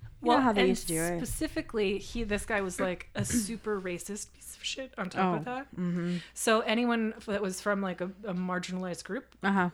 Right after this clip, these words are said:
Speaker 2: that he would blame witchcraft, black magic, all that. So, you know, garbage. Um, so yeah, he was eventually removed from being a judge because of his,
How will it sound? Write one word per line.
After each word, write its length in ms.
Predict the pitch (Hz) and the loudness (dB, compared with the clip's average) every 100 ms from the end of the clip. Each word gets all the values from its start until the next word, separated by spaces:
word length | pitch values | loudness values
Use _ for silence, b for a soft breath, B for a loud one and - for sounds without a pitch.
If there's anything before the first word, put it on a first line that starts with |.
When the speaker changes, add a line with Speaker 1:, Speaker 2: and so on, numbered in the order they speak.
| - | -2
Speaker 2:
that 100 | 185 | -4
he 200 | 208 202 | -2 -2
would 220 | 185 185 | -2 -2
blame 320 | 185 185 185 | -2 0 0
witchcraft, 500 | 190 - 202 170 - | -2 -2 -2 -2 -4
black 240 | 170 170 | -6 -6
magic, 400 | 180 165 170 165 - - - | -6 -6 -6 -8 -14 -20 -12
all 160 | 185 156 | -8 -8
that. 200 | 120 - - _ B B B B | -8 -12 -18 _ B B B B
So, 540 | - 269 240 226 220 - - | 2 6 8 6 4 -2 -8
you 180 | 233 214 | -2 -2
know, 220 | 170 160 - _ - _ | -2 -4 -8 _ -20 _
garbage. 500 | 190 175 170 - - B B B B B B B B - | -4 -2 -4 -8 -12 B B B B B B B B 0
Um, 440 | 277 262 247 226 214 B B B B | 8 8 8 6 0 B B B B
so 320 | B - 320 311 | B 2 6 6
yeah, 240 | 294 269 | 8 6
he 100 | 311 | 6
was 160 | 285 269 | 0 2
eventually 320 | 370 370 320 | 2 4 2
removed 380 | 277 240 247 247 | 4 4 2 0
from 560 | - 254 247 240 233 | 6 6 6 2 0
being 280 | 220 233 226 | 0 0 2
a 20 | 214 | 4
judge 480 | 208 214 240 - - | 4 4 2 -6 -10
because 320 | 226 214 202 | -6 -4 -2
of 100 | 190 | -2
his, 220 | 196 175 | -2 -4